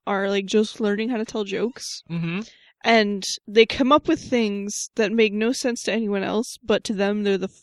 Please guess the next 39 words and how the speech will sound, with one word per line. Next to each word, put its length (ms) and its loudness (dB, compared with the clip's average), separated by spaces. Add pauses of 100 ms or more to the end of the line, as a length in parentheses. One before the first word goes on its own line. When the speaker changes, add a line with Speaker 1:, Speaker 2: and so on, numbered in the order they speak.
(300)
Speaker 1:
funniest 440 0
thing 260 -4
ever, 320 0
and 180 -4
it 60 -6
makes 280 -4
them 440 -2
laugh 400 0
so 560 4
much 460 -2
that 160 0
it 60 -4
makes 300 -4
you 180 -4
laugh 360 -2
too. 340 4
<laughs> 720 -2
Speaker 2:
Because 260 -2 (320)
it's, 200 -4
it's 200 -4
when 200 -2
they 120 0
understand 500 -4
structure. 680 -4
Speaker 1:
<laughs> 40 -18
Speaker 2:
It's 220 8
like, 280 8 (140)
there's 200 -12
a 40 -16
setup, 460 -6 (120)
Speaker 1:
Yeah. 320 2
Speaker 2:
there's 160 -2
a 60 -12
punchline, 840 -6
and 140 -8
then 120 -4
everybody 400 -6
laughs. 440 -4
Speaker 1:
Yep. 240 2